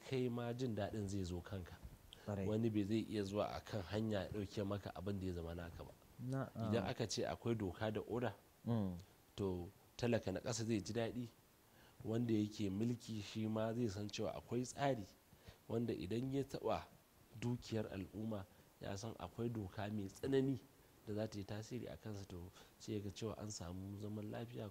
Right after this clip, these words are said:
Speaker 1: kuma an samu ci gaban ƙasa, harkar tattalin arzikin ƙasa, an harkar karatuttuka, harkar lafiya da harkar tsaro, sai ga duk an riga da an samu.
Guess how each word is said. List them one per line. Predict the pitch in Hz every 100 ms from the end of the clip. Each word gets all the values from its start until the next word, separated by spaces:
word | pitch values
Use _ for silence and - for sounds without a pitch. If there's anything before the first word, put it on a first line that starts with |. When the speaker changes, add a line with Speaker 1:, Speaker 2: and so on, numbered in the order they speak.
| -
Speaker 1:
kuma | 98
an | 107
samu | 104 95 101 95
ci | - 120 107
gaban | 101 82 95 -
ƙasa, | - - 117 - - -
harkar | - 110 107 90
tattalin | 107 110 110 95
arzikin | 113 104 110 - - - - -
ƙasa, | - 110 110 110 - - -
an | 107
harkar | 104 120 113 95
karatuttuka, | - 101 95 95 117 135 - 110 107 - -
harkar | 117 - 92
lafiya | 101 117 113 120 104 - -
da | - 98
harkar | 123 - 120
tsaro, | 92 110
sai | 127
ga | 120 110
duk | - - -
an | 170
riga | 123 117
da | 104
an | 92
samu. | 95 95